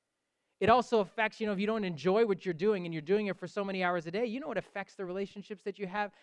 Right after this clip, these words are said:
at home, 'cause sometimes you have a terrible boss, you can't take it out on them, so you're grumpy with everybody else in your life, right? There's this toll that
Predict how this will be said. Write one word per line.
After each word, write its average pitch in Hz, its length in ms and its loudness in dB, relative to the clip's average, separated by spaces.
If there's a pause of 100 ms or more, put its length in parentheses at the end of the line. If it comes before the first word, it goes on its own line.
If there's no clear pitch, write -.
at 226 60 -4
home, 247 100 -4
'cause 170 160 -6
sometimes 208 400 -4
you 208 60 2
have 190 120 -4
a 175 40 -2
terrible 196 420 -4
boss, 190 280 -4
you 190 80 -18
can't 196 180 -6
take 196 140 -6
it 190 80 -2
out 185 160 -2
on 180 80 -8
them, 208 260 -4
so 190 140 -10
you're 175 100 -4
grumpy 202 300 -2
with 180 120 -6
everybody 170 400 -4
else 190 380 -2 (420)
in 165 140 -4
your 143 140 -2
life, 165 340 -12
right? 175 320 -6 (1300)
There's 190 180 0
this - 300 -4
toll 214 540 2
that 143 260 0